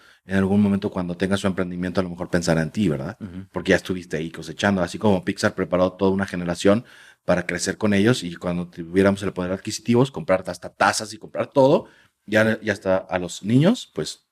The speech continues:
Speaker 1: pasarles la, la filosofía a Pixar, ¿no?
Speaker 2: Ujú.
Speaker 1: De Toy Story.
Speaker 2: Oye, o-, o-, ahorita que estábamos hablando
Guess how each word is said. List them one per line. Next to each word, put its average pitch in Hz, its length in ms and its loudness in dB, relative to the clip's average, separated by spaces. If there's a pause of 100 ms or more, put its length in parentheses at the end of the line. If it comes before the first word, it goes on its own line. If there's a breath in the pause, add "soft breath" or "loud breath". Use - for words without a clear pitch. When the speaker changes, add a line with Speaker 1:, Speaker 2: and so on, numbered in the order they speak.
Speaker 1:
pasarles 90 560 0
la, 82 300 0 (160 soft breath)
la 87 80 -4
filosofía 87 580 -2
a - 80 -2
Pixar, 131 400 -2
¿no? 110 200 -10 (100)
Speaker 2:
Ujú. 87 340 -6
Speaker 1:
De 90 80 -12
Toy 87 140 -6
Story. 123 340 4 (1800)
Speaker 2:
Oye, 92 400 2
o-, 90 60 -2
o-, 107 320 -2
ahorita 101 960 0
que - 80 -6
estábamos 110 440 0
hablando 98 1000 2